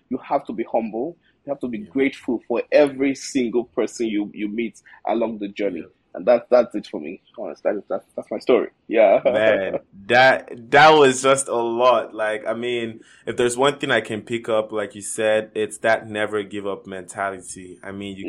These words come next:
Speaker 2: came
Speaker 1: Mm-hmm.
Speaker 2: into Boston not knowing anybody, and you decided, "You know what? I'm going to get on the ground and go to Springfield," where you still don't know anybody. You know, some people at least don't move to a
Speaker 1: Crazy.
Speaker 2: city where they even know somebody again.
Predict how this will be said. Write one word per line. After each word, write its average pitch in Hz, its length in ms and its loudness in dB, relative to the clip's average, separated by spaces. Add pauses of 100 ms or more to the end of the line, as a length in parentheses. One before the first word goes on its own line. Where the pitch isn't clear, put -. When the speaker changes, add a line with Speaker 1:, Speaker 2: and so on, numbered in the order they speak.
Speaker 2:
came 110 140 -4
Speaker 1:
Mm-hmm. 110 180 -6 (160)
Speaker 2:
into 104 160 -8
Boston 101 720 -8
not 101 240 -10
knowing 101 280 -10
anybody, 95 680 -14 (280)
and 95 500 -4
you 101 100 -10
decided, 107 840 -2 (260)
"You 98 120 -10
know 131 220 2
what? 131 280 0
I'm 107 180 -10
going 127 220 -4
to 113 100 -16
get 120 260 -4
on 113 80 -8
the 107 80 -8
ground 110 480 -8
and 101 160 -12
go 110 100 -6
to 110 160 -12
Springfield," 113 540 -10
where 143 160 4
you 131 140 0
still 180 260 4
don't 156 220 6
know 143 80 8
anybody. 120 500 4
You 120 120 6
know, 135 100 4
some 139 220 0
people 151 260 0
at 131 120 4
least 127 240 -2
don't 123 160 4
move 139 160 0
to 165 120 6
a - 20 12
Speaker 1:
Crazy. 135 140 6
Speaker 2:
city 131 160 0
where 127 280 6
they 117 100 2
even 131 340 2
know 127 160 -4
somebody 120 600 -8
again. 110 320 -8